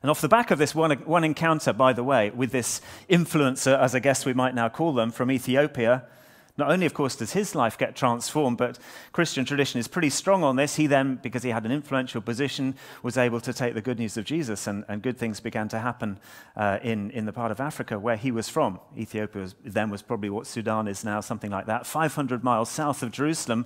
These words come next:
within a short space of time, the church gets going there and has had a presence there and a witness ever since, two thousand years on.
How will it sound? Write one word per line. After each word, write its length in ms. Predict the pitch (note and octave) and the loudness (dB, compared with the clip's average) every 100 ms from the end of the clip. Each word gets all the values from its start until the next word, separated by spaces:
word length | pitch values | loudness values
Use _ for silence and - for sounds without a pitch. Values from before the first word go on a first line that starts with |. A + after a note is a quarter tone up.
| - - | -6 -6
within 240 | C3 B2+ B2+ | -2 0 0
a 60 | |
short 300 | B2 F3 E3 | 0 -2 -2
space 320 | - C#3 A#2+ | -2 -2 -2
of 80 | A#2 | -4
time, 260 | - D3+ A#2 | -2 0 0
the 60 | |
church 340 | A2 C3+ A#2+ - | -2 -2 -2 -2
gets 220 | A#2 - | -4 -2
going 240 | B2 A2 | -2 0
there 260 | G#2 A2 F#2+ - - | 2 2 0 -8 -8
and 120 | G#2 | -6
has 100 | G#2 | -2
had 140 | A2+ | -4
a 40 | G#2+ | -2
presence 380 | B2 A#2 A#2 - | -2 -2 -2 -2
there 140 | G2+ | 0
and 80 | G2+ | 0
a 40 | |
witness 360 | A2+ A#2+ G#2+ - | -4 -6 -8 -6
ever 160 | G#2+ | -6
since, 320 | A2 D3 B2 - | -4 -6 -6 -8
two 140 | A2+ | -6
thousand 360 | A2 G#2 G2 G#2 | -2 -4 -4 -6
years 160 | G2 | -4
on. 160 | G#2+ | -6